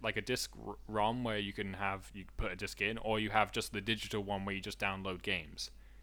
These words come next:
And automatically, if you get PlayStation Plus, which you have to have to play online games, you can download this list of PlayStation four games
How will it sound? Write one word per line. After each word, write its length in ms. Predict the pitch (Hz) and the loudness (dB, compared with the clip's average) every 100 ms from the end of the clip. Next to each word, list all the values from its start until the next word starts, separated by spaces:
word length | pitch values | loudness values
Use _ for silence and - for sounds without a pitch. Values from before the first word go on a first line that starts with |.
| - - - | -18 -12 -2
And 160 | 110 - | -2 2
automatically, 1120 | 147 190 175 151 147 156 - 120 101 92 95 - - - - | 8 8 8 2 2 0 0 -2 -2 -2 -4 -8 -16 -12 -6
if 140 | 107 | 0
you 140 | 131 | 4
get 360 | 139 143 123 - | 6 6 6 2
PlayStation 500 | - 151 156 143 135 | 2 2 2 2 0
Plus, 260 | - 107 113 | 2 2 2
which 140 | 120 | -2
you 80 | 113 | -4
have 260 | - 127 - | 2 2 2
to 80 | 110 | 2
have 240 | 104 104 | 4 4
to 60 | - | 0
play 220 | - 113 | 0 2
online 360 | 104 104 101 95 | 4 4 2 2
games, 560 | 92 87 101 147 - - - - - - - | 2 2 0 -2 -4 -8 -16 -16 -16 -18 -14
you 200 | - 120 | 0 2
can 420 | 135 143 123 117 113 - - - 113 | 2 2 2 0 -2 -8 -18 -14 -2
download 880 | 104 127 147 151 131 117 107 110 110 - - | 6 8 8 6 8 8 6 4 0 -6 -12
this 420 | - 104 127 - - | -12 2 2 2 2
list 420 | 123 110 104 - | 4 4 4 -2
of 180 | 120 - | -4 0
PlayStation 480 | 123 120 113 - 110 | 2 2 0 0 0
four 260 | - 123 | 6 6
games 380 | 107 104 101 98 | 8 2 0 -4